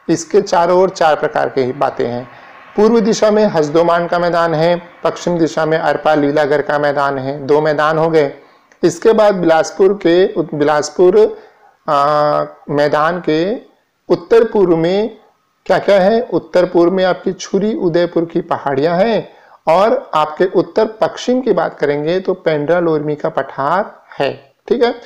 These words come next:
आजू बाजू पूर्व पश्चिम में मैदान है और ऊपर में पहाड़ी और पठार है। अगला बात करते हैं, हसदेव रामपुर कोयला क्षेत्र किस सीमांत उच्च भूमि में शामिल है? काफी इंपॉर्टेंट प्रश्न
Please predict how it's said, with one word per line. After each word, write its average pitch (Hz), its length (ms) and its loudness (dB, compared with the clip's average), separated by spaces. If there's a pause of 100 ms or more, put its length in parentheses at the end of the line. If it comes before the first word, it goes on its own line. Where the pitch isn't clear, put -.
(320)
आजू 160 280 0
बाजू 180 320 2
पूर्व 175 280 2
पश्चिम 185 340 0
में 180 120 0
मैदान 156 480 0
है 240 140 2
और 170 100 2
ऊपर 170 280 0
में 214 320 -2 (600)
पहाड़ी 160 420 2
और 208 160 2 (240)
पठार 135 340 -6
है। - 160 -20 (840)
अगला 185 220 4
बात 214 180 0
करते 160 280 0
हैं, 151 220 -2 (560)
हसदेव 208 760 2
रामपुर 180 540 2
कोयला 170 400 2
क्षेत्र 160 520 0
किस 214 380 -4
सीमांत 165 500 0
उच्च 220 380 -4
भूमि 156 400 0
में 160 180 -2
शामिल 135 440 -2
है? 147 280 0
काफी 147 480 -4
इंपॉर्टेंट 147 480 -4
प्रश्न 139 340 -8